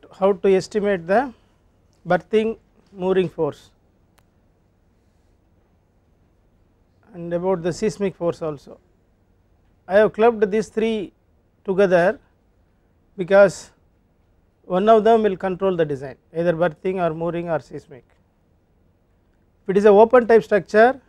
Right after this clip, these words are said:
in a seismic zone less than three, berthing will govern. If it is a vertical phase structure, along with active earth pressure and differential water pressure, mooring force will govern.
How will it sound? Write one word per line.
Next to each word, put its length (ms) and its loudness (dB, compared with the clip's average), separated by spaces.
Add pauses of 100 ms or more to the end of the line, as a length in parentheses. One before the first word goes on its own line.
(1300)
in 340 0
a 120 -2
seismic 420 -2
zone 260 2
less 160 0
than 260 0
three, 360 -4 (420)
berthing 340 -4
will 120 -4
govern. 360 -2 (1300)
If 140 -10
it 100 0
is 160 -2
a 80 0
vertical 400 0
phase 200 0
structure, 580 0 (640)
along 280 2
with 180 0
active 320 0
earth 160 2
pressure 340 -4
and 100 -2
differential 380 -6
water 220 -4
pressure, 440 -6 (840)
mooring 280 0
force 280 -4
will 120 -8
govern. 380 0